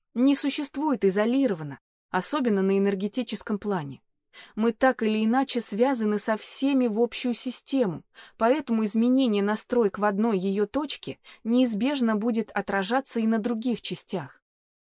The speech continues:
То, что мы видим на физическом уровне как разрозненные события в разных концах земного шара, на самом деле является элементами общего курса развития нашей планеты. И через каждую отдельную территорию на тонком плане могут проводиться определённые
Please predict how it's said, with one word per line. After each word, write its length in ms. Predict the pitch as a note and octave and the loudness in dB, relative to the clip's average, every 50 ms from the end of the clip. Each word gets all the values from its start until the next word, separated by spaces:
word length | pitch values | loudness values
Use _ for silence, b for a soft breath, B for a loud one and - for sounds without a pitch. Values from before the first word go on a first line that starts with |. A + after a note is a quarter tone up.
| _ _ - | _ _ 0
То, 160 | B3+ C#4 B3+ | 2 2 2
что 220 | - - - G3+ | 2 2 0 0
мы 160 | G3+ G#3+ G#3+ G#3 | 2 2 2 2
видим 300 | A#3 B3 G#3+ G3+ G3+ G#3 | 2 0 0 2 0 0
на 80 | G#3 | 0
физическом 720 | G#3 - A3+ A3 B3+ C4 - - G3 - - A3 G#3 G#3+ | 0 -2 -2 0 0 -2 0 -2 -4 -2 -2 -2 0 2
уровне 320 | A3+ A#3+ A3+ F#3+ F#3+ G3+ G3 | 2 2 2 2 0 0 0
как 240 | - G#3+ G#3 - | 0 -2 -4 -2
разрозненные 720 | A3 G#3+ G#3+ G#3 G3+ G#3+ A#3+ A#3 G#3+ G3 G3 F#3 F#3 F#3+ F#3+ | -2 -2 -2 0 2 2 2 2 2 2 0 2 2 2 0
события 580 | F#3 - - G3 F#3 F#3 A#3+ C#4+ - - G#3 G3 | 0 0 0 0 0 0 -2 -2 0 0 0 0
в 80 | F3+ | 2
разных 380 | G3+ G#3 G#3 G3 G3 G3+ G3+ - | 2 0 0 2 0 -2 -4 -2
концах 400 | - G#3 G3+ G3 - A3 A3 G#3 | -2 -2 -2 0 0 -2 -2 -2
земного 460 | G3 F3+ G3 F#3+ G3 G#3 G3 F3 F3+ | -2 -2 -2 0 0 0 0 -2 -2
шара, 420 | F3 - - A#3+ C#4 C#4 A#3 E3 - _ - | -6 -4 -2 -2 -2 -2 -4 -6 -10 _ -6
на 160 | F#3 G3 A3 | -2 0 0
самом 380 | A3 - A#3 A#3 A#3 A#3 A3+ | 2 4 4 4 4 4 2
деле 260 | G#3 A3+ C4 D4 C4+ A#3+ | 2 2 0 0 0 0
является 580 | G#3 G3 G#3 G3+ A3 C4 C#4+ C#4 B3+ - A#3+ A#3 | 0 0 0 4 4 4 4 2 0 -2 -2 -2
элементами 580 | A3+ A#3 A3+ A#3+ C#4 C#4+ C4 - A#3+ A3+ A#3 | 0 2 2 2 2 2 2 0 2 2 2
общего 440 | B3 C4+ C4 - - - B3 A3+ A#3+ | 2 2 0 -2 -2 -2 0 0 -2
курса 400 | - - C4+ C#4 C4+ - - A#3+ | -2 0 -2 -2 0 0 0 0
развития 480 | A3+ A3+ G#3+ A3 A#3 C4+ B3+ - A#3+ A3+ | 0 0 0 0 -2 -2 0 0 0 2
нашей 300 | A3+ - A3+ - B3+ A3+ | 2 2 0 0 -2 -4
планеты. 680 | - A#3+ A#3+ A#3+ A#3+ A#3+ A#3+ G#3+ D3+ - - - _ _ _ _ _ _ B B B B | 0 2 2 2 4 2 2 0 -2 -4 -10 -18 _ _ _ _ _ _ B B B B
И 120 | B G#3 | B -6
через 320 | G#3 - B3 B3 B3+ B3 - | -4 0 0 0 2 0 0
каждую 440 | - C#4 C#4 C4+ A3+ G3 F3+ G3+ G3 | 0 0 0 0 0 2 0 2 0
отдельную 540 | G3 F#3 F3 F#3 A3 A#3 G#3+ G3 G3 G3 | 0 -2 -2 0 0 2 2 2 2 0
территорию 640 | F#3+ - - G#3 G#3+ G#3+ - C4+ C#4+ C#4+ B3 G3 F3+ | 0 0 -2 0 0 0 -2 -2 -2 0 0 0 0
на 120 | F#3+ G3 | 0 -2
тонком 440 | G3 - A3 G#3+ G3 - - G3+ G3 | -2 0 -2 -2 -2 -2 -2 -4 -4
плане 420 | - A3 A#3+ C#4 C#4+ B3+ F3+ - _ B B B B B | -2 -2 -2 -2 0 -2 -4 -6 _ B B B B B
могут 360 | A3+ C4+ C#4 B3 B3+ - - | 0 2 2 2 0 -2 0
проводиться 580 | - A#3+ A#3 A#3 A#3 A3 C4 C#4 - - - | 0 4 4 4 2 2 0 -2 -2 0 -2
определённые 760 | A3+ G#3+ - A3+ A#3 G3 G#3+ A3+ A#3 B3+ C4 B3+ A#3+ A#3+ A#3+ | -2 0 0 -2 0 0 0 0 2 2 2 2 2 2 0